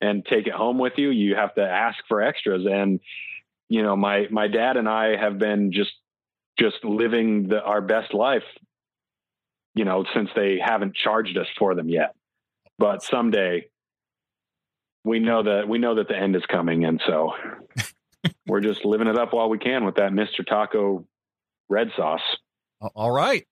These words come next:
Speaker 2: There you go. Mister
Speaker 1: There you go.
Speaker 2: Taco out of San Marcos. Go, go check it out. Maybe you'll spot A J there. Maybe you'll run into Steve Hill.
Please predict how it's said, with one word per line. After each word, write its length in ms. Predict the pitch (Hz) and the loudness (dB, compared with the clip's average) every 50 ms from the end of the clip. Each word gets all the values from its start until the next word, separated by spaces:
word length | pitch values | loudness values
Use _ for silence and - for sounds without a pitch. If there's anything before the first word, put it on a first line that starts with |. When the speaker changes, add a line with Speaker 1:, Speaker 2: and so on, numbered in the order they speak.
| _ _ | _ _
Speaker 2:
There 100 | 120 123 | -2 0
you 120 | 139 151 147 | 2 2 2
go. 220 | 160 196 240 208 | 2 2 2 2
Mister 200 | 151 151 147 - | 0 0 0 0
Speaker 1:
There 80 | 185 180 | 0 2
you 60 | 196 | 2
go. 100 | 185 190 | 2 0
Speaker 2:
Taco 440 | 208 202 220 202 165 135 120 120 - | 0 0 0 0 2 2 0 0 0
out 180 | 135 151 156 | 0 0 0
of 100 | 151 139 | 0 0
San 220 | - 185 180 170 165 | 0 2 2 2 2
Marcos. 580 | 160 165 196 185 - 165 123 104 101 - - - - - | 2 0 0 0 0 0 2 2 2 2 0 0 0 0
Go, 100 | 147 151 | 0 0
go 160 | 139 - 156 | 2 0 0
check 240 | - - 175 160 - | 0 0 0 2 2
it 60 | 156 | 2
out. 140 | 160 160 135 | 0 0 0
Maybe 180 | 147 139 143 143 | 0 0 0 0
you'll 100 | 139 131 | 0 0
spot 360 | - - - - 139 139 - - | -2 -6 -4 0 0 0 0 0
A 120 | 131 135 | 0 0
J 180 | 131 131 139 135 | 2 2 0 2
there. 220 | 131 131 131 131 - - _ _ _ | 2 2 2 0 -2 -6 _ _ _
Maybe 140 | 185 214 214 | -2 0 2
you'll 60 | 208 180 | 0 2
run 140 | 170 170 165 | 2 2 2
into 120 | 156 151 | 2 2
Steve 300 | - - - 160 147 123 | 2 4 4 2 2 2
Hill. 400 | - 135 127 127 123 120 117 - | 2 2 2 4 2 2 0 -2